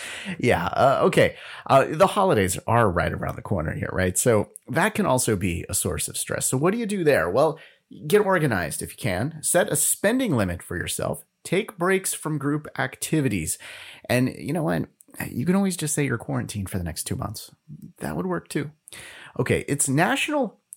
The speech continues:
this is an odd one, Housewives Day. Yeah, National Housewives Day today. Now, re-, researchers have surveyed about two thousand British women.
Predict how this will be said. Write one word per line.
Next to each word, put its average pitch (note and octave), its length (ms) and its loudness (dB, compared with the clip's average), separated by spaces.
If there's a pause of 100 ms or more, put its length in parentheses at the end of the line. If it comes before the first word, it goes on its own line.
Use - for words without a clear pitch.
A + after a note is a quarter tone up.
(280)
this G#3+ 220 -2
is F4+ 100 -2
an E4 100 2
odd D3+ 200 4
one, G#2 220 -2 (380)
Housewives - 560 -2
Day. - 240 -4 (100)
Yeah, F#2 240 0
National A3 520 0
Housewives G#2 720 -2
Day E2+ 200 0
today. G2 340 -2 (320)
Now, - 320 0
re-, F3 320 -10
researchers C#4+ 760 2
have F#3 120 0
surveyed D#3+ 600 2
about G2+ 320 2
two B3+ 240 -4
thousand E3+ 460 0
British C#3 340 0
women. F#2 380 -4